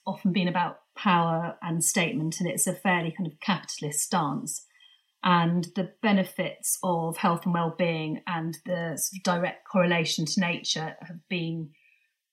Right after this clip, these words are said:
not seen as important, and concerns about the environment have been secondary. Um, and today, I think we've got to this, this point with kind of two paths on how we continue. And we're in this position, we have,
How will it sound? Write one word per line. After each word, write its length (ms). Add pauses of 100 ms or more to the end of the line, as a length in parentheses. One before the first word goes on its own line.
(200)
not 260
seen 200
as 120
important, 920
and 120
concerns 460
about 320
the 80
environment 560
have 140
been 180
secondary. 760 (500)
Um, 540 (360)
and 240
today, 360
I 80
think 280
we've 160
got 260
to 140
this, 500 (420)
this 360
point 300
with 220
kind 160
of 100
two 260
paths 440
on 180
how 340
we 440
continue. 640 (440)
And 120
we're 80
in 100
this 140
position, 420
we 80
have, 200